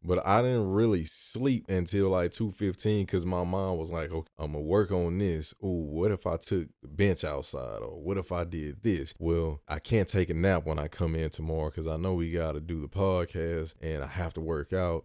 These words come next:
And I saw what I did when I took a nap today, how much time I lost and when I had to work out. So I need to, and it just kept going on and on and on. Musically, "Okay, I'm gonna take that out the beat tomorrow because I don't like that sound. Ooh, I just heard something right now. I'm gonna do that,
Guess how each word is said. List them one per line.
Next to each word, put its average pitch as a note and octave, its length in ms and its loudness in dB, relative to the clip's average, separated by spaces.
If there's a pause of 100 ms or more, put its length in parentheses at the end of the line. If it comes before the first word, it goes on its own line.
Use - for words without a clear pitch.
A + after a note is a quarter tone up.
And D#2+ 140 -2
I D#2 80 0
saw G2 320 2
what F2 180 2
I E2+ 120 0
did E2+ 240 0
when D#2 180 0
I D2 80 -4
took - 260 -4
a E2 80 -4
nap D#2 300 -2 (120)
today, D#2 580 0 (120)
how E2 120 2
much D#2+ 260 -2
time G2 360 0
I D#2 120 -2
lost D2+ 400 -2
and D#2 180 -2
when G2+ 220 4
I D#2+ 80 0
had E2 240 2
to D2 60 -8
work E2 260 -2
out. D2+ 140 -4
So D#2 120 -6
I F#2 100 -2
need G2 200 0
to, D#2 300 -4
and F#2 200 4
it G#2 140 4
just G2+ 220 2
kept F#2+ 260 4
going F#2+ 320 6
on G#2+ 400 4
and F#2+ 120 0
on G2 360 2
and F2 140 -2
on. F#2 240 0 (300)
Musically, E2 680 2
"Okay, F2+ 380 2
I'm D2+ 140 -6
gonna F#2+ 200 0
take E2 260 -4
that G2+ 160 2
out D#2 160 -2
the - 80 -6
beat D#2 300 -6
tomorrow D#2 500 0
because D#2 420 -6
I F2 40 -2
don't F2 240 0
like D#2+ 180 -4
that D#2 160 -2
sound. E2+ 420 -4
Ooh, F#2+ 200 4
I F2+ 80 4
just F2 180 -2
heard F2+ 240 2
something E2+ 320 0
right E2+ 220 0
now. F#2 260 0
I'm D#2+ 120 -2
gonna D#2 80 0
do E2+ 240 -4
that, F#2 260 2